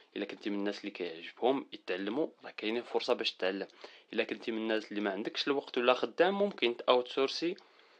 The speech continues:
لشي فريلانسر وتخلصوا. حاول دير دي كولابوراسيون مع دي فريلانسر ولا دي زانفلونسر باش ي-، يبارطاجيو المنتوج ديالك ولا يلبسوه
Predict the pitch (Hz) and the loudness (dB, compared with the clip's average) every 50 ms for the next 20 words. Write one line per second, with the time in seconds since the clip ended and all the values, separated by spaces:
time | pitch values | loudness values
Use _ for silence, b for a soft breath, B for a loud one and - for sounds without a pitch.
0 | B B B B - 117 113 - - - - - 143 135 127 - 131 127 123 113 | B B B B -14 -12 -8 -4 0 2 4 4 4 2 2 2 4 6 8 8
1 | 110 107 110 - - 156 170 190 b b b b - - - - - - 113 107 | 8 6 6 4 4 4 4 4 b b b b -4 -4 -4 -2 -2 -2 -2 -2
2 | - - - - - _ _ _ _ _ _ _ _ _ _ _ _ _ _ _ | -2 -6 -10 -12 -16 _ _ _ _ _ _ _ _ _ _ _ _ _ _ _
3 | _ _ _ _ _ _ _ B B B B B B - - 165 147 131 123 110 | _ _ _ _ _ _ _ B B B B B B 2 10 12 12 12 12 8
4 | 104 - 123 110 - - 127 - - 123 123 120 117 101 113 117 113 110 104 - | 4 2 2 2 2 -2 0 6 8 10 10 10 10 8 6 4 2 2 0 0
5 | - 113 117 123 135 151 170 - _ _ - - _ - 107 104 98 101 101 104 | 2 4 4 4 4 2 0 -8 _ _ -20 -20 _ -4 0 4 6 6 8 8
6 | 101 95 - - - _ _ _ - - - 117 107 110 101 - - 107 107 104 | 6 4 2 0 -8 _ _ _ -20 -20 -18 -12 -10 -10 -8 -6 -4 -4 -2 -2
7 | 98 104 98 98 95 - - 113 123 143 - - - _ _ _ - - 101 101 | 0 -2 -2 -2 -2 0 2 4 4 4 2 -2 -8 _ _ _ -10 -8 -6 0
8 | 98 101 101 95 82 - - - - _ _ _ _ - 110 107 107 104 - 120 | 2 4 4 4 2 0 -6 -12 -18 _ _ _ _ -14 -8 -6 -6 -2 0 0
9 | 123 123 - - 113 107 104 104 104 98 - - 143 156 170 - b b b b | 0 0 0 -2 0 2 2 2 2 0 0 2 2 2 0 -2 b b b b
10 | b b b b b b b _ _ _ - 117 113 - - 110 107 101 98 - | b b b b b b b _ _ _ -2 0 2 2 0 0 -2 -4 -4 -6
11 | - - _ - 143 151 - 139 123 110 117 120 131 143 147 - _ - 98 107 | -8 -2 _ 4 4 4 4 2 2 2 0 0 0 -2 -4 -6 _ -8 -4 -2
12 | 104 98 101 95 - 104 104 98 - - - 117 127 139 143 143 - - - - | -2 -2 -4 -4 -4 -4 -4 -4 -2 2 4 4 4 4 2 -2 -8 -12 -8 -6
13 | 107 104 101 101 98 98 - - - - 147 151 156 160 160 | -4 -2 -2 -2 -2 -2 -4 -4 2 6 8 8 8 8 6